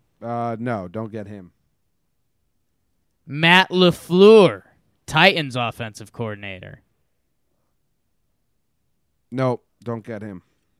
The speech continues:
Speaker 1: Bad name. You frozen? Oh, you're back.
Speaker 2: I'd lost you, yeah.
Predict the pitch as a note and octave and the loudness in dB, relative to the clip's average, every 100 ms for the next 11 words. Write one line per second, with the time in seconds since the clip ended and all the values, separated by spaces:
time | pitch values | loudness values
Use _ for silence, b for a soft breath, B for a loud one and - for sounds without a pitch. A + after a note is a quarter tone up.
0 | _ _ _ _ _ _ _ _ _ _ | _ _ _ _ _ _ _ _ _ _
1 | _ _ _ _ _ _ _ _ _ _ | _ _ _ _ _ _ _ _ _ _
2 | _ _ _ _ _ _ _ _ _ _ | _ _ _ _ _ _ _ _ _ _
3 | A#2+ B2 A2 G#2+ G2+ F#2+ _ _ _ _ | -8 -8 -8 -12 -14 -16 _ _ _ _
4 | _ _ _ _ _ _ _ _ _ _ | _ _ _ _ _ _ _ _ _ _
5 | _ _ _ _ _ _ _ _ _ _ | _ _ _ _ _ _ _ _ _ _
6 | _ _ _ _ _ _ _ _ _ _ | _ _ _ _ _ _ _ _ _ _
7 | _ _ _ _ - G2 A2+ A#2+ B2+ E3 | _ _ _ _ -20 -14 -8 -6 -6 -8
8 | F3 _ _ _ _ _ _ _ _ _ | -10 _ _ _ _ _ _ _ _ _
9 | _ _ _ _ _ _ _ _ _ _ | _ _ _ _ _ _ _ _ _ _
10 | _ _ G2+ F2+ - C3 C3 C3 C3+ - | _ _ -18 -12 -4 -4 -2 -2 -2 -4
11 | - G#2+ G#2+ A#2 A2+ | -10 -10 -6 -6 -8